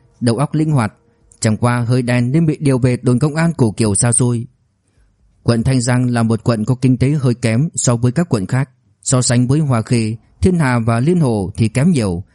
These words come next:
mà đồn công an Cổ Kiều lại nằm sâu trong quận. Ở đám bạn nọc còn công tác ở nội thành, La Khánh Sinh, Trình Giao cùng với Hồ Duyên Cường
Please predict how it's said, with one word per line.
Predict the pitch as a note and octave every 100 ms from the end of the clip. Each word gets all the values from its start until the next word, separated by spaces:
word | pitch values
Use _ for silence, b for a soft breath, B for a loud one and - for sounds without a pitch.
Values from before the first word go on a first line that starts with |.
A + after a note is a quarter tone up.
| _ _
mà | - G#2+
đồn | A2+ A2
công | B2+ C3
an | C3 C3+
Cổ | B2 G#2+
Kiều | A2+ G#2+ F#2+ -
lại | A2+ A2
nằm | A#2+ A#2
sâu | - D#3
trong | D#3 E3+
quận. | G#2+ F2 - _ _ _
Ở | B2
đám | C3+ F#3+
bạn | G#3 C3+
nọc | B2+ A#2 -
còn | A#2+ A#2
công | C#3+ D3
tác | G3
ở | C3
nội | A2+ G2
thành, | G#2 G2 F2+ - _ -
La | A2 A#2
Khánh | D#3
Sinh, | C3+ B2 A2+ A#2 _
Trình | A#2 G#2+
Giao | G#2 B2 B2 A#2+
cùng | B2 A#2+
với | E3
Hồ | D3+ C#3+
Duyên | D3+ D3
Cường | B2+ G#2